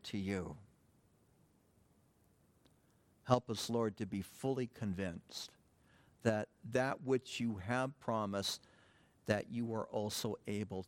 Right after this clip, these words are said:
to perform. We thank you for your promises, your great faithfulness,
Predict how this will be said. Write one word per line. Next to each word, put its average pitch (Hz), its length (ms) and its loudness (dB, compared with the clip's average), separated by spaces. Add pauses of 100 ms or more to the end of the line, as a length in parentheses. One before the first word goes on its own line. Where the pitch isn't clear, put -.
(140)
to 107 100 -2
perform. 80 840 -6 (4000)
We 95 80 -6
thank 90 260 -4
you 92 60 -4
for - 100 -10
your 101 100 -6
promises, - 760 -14 (1700)
your 87 120 -6
great 92 300 -6
faithfulness, - 760 -14